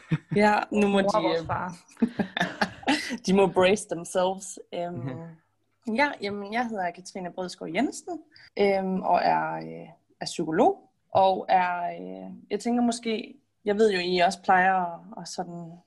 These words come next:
Speaker 1: identificere jer selv i forhold til både køn og seksualitet og, og race. Øhm,
Speaker 3: Mm.
Speaker 1: så det tænker jeg også, at jeg lige vil gøre, for, øh, for at man ved, hvem det er,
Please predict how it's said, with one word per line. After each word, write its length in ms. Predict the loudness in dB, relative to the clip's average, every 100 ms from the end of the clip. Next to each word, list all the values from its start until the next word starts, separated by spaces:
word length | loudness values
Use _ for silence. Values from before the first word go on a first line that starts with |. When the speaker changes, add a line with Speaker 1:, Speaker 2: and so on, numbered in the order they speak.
| _
Speaker 1:
identificere 800 | -2 4 6 4 2 2 4 6 4
jer 100 | 2
selv 260 | 4 2
i 60 | 2
forhold 440 | 2 0 0 -4
til 500 | -6 -8 -6 -4 -4 2
både 260 | 6 6 6
køn 340 | 4 2 2 2
og 260 | 4 4 0 -8 -20 -20 _
seksualitet 840 | -4 -2 0 0 2 2 2 4
og, 480 | 6 6 4 0 -6 -14 _ _ _ -10
og 200 | -6 2
race. 480 | 4 6 4 -2 -6 -4
Øhm, 200 | -4 -4
Speaker 3:
Mm. 120 | -6
Speaker 1:
så 120 | -6
det 120 | -6 -2
tænker 300 | 0 2 2
jeg 100 | 2
også, 260 | 0 -6
at 100 | -4
jeg 140 | -2 0
lige 340 | 0 -4 -8 -14 -12
vil 140 | -4
gøre, 300 | 2 4 2
for, 440 | -2 -8 -6 -8
øh, 80 | -10
for 140 | 0 0
at 120 | 2
man 160 | 2
ved, 180 | 4 4 2 -16 _ -4
hvem 220 | -2
det 80 |
er, 40 | 0